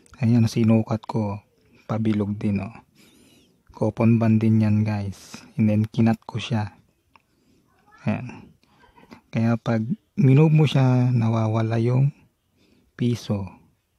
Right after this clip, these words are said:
Nagdi-disappear siya. Dahil yan sa coupon na nakalagay sa baso. Ayan, guys, ha.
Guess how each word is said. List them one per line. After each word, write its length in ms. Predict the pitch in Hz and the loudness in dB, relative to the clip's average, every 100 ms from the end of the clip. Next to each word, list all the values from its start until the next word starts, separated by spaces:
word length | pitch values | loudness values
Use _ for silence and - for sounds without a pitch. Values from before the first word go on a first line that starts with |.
| _ _ _ _ - | _ _ _ _ -2
Nagdi-disappear 880 | 107 107 110 110 107 113 - 113 101 | 0 2 0 0 -4 -6 -8 -6 -6
siya. 380 | 131 110 101 _ _ _ _ _ _ _ _ _ _ _ _ _ _ _ - - | -6 -8 -8 _ _ _ _ _ _ _ _ _ _ _ _ _ _ _ -20 -6
Dahil 440 | 127 113 113 117 120 | -4 0 0 2 2
yan 240 | 120 113 110 | 2 2 0
sa 160 | - | -4
coupon 680 | - 110 104 - 110 104 98 - - | -4 -4 -2 -2 -2 -4 -6 -12 -8
na 120 | 110 104 | -4 -4
nakalagay 560 | 107 104 101 104 110 | -4 -6 -6 -6 -8
sa 160 | - 110 | -8 -10
baso. 480 | 104 92 - - 92 - _ _ _ - - _ _ _ _ _ _ - | -8 -8 -10 -12 -12 -14 _ _ _ -20 -20 _ _ _ _ _ _ -10
Ayan, 360 | 101 104 104 | -6 -2 0
guys, 280 | 110 117 110 - | 0 -2 -4 -10
ha. 320 | 101 98 | -12 -12